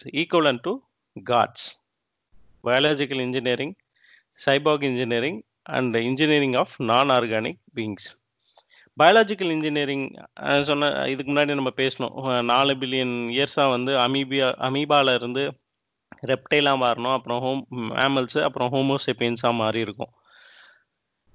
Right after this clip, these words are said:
இப்ப இந்த ப-, பயோ இன்ஜினியரிங் வந்து, ஆ, it's a no-, நார்மல்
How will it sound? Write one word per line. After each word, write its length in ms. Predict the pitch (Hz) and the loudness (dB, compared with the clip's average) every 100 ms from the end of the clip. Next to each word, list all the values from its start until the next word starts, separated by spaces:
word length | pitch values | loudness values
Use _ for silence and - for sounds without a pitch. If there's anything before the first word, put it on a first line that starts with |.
| - | 0
இப்ப 360 | 180 156 165 | 2 6 6
இந்த 320 | 196 143 139 120 | 6 4 2 2
ப-, 260 | 107 117 _ 135 | -2 -10 _ 0
பயோ 340 | 139 175 240 | 2 2 0
இன்ஜினியரிங் 600 | 220 190 180 170 147 131 | -2 -2 -2 0 0 0
வந்து, 600 | 123 135 147 120 139 - - - - _ _ _ - | -2 -2 -2 0 -2 -6 -14 -20 -20 _ _ _ -4
ஆ, 60 | 123 120 117 113 110 | -2 0 0 0 -2
it's 340 | - - 139 175 | -4 -6 0 2
a 40 | |
no-, 260 | 156 139 - | 4 4 2
நார்மல் 600 | 143 139 156 185 185 | 0 4 6 6 4